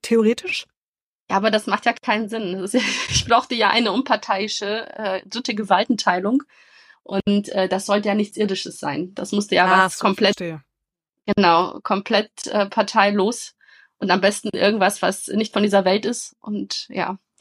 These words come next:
Speaker 2: da brauchte ich eine tote Sprache für. Ich wollte keine erfinden. Ich bin <laughs> dann auf Latein ausgewichen, hatte aber nie Latein in der Schule. Und <laughs> wenn man's tippt, ist es nicht schlimm. Man tippt's ja nur ab, das Wort, aber wenn's dann aussprechen muss, ja, äh,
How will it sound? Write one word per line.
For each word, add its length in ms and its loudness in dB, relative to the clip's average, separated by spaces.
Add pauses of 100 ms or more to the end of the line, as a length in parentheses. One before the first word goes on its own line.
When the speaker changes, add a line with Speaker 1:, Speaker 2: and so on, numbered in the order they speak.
(360)
Speaker 2:
da 120 2
brauchte 220 4
ich 40 4
eine 100 2
tote 220 2
Sprache 460 0
für. 520 0
Ich 160 -4
wollte 180 2
keine 240 4
erfinden. 420 0 (220)
Ich 140 -10
bin 100 2
<laughs> 80 4
dann 40 6
auf 140 2
Latein 360 0
ausgewichen, 580 -6
hatte 200 -4
aber 140 -6
nie 80 -8
Latein 320 -6
in 60 -6
der 100 -8
Schule. 360 -8 (420)
Und 160 -2 (420)
<laughs> 400 0
wenn 100 2
man's 260 4
tippt, 240 -4
ist 100 -2
es 120 -6
nicht 160 -2
schlimm. 200 4
Man 120 2
tippt's 220 -6
ja 60 0
nur 200 0
ab, 300 -2
das 200 -6
Wort, 300 2
aber 200 0
wenn's 120 -4
dann 100 -8
aussprechen 500 -4
muss, 280 -8 (480)
ja, 340 -2 (680)
äh, 300 -8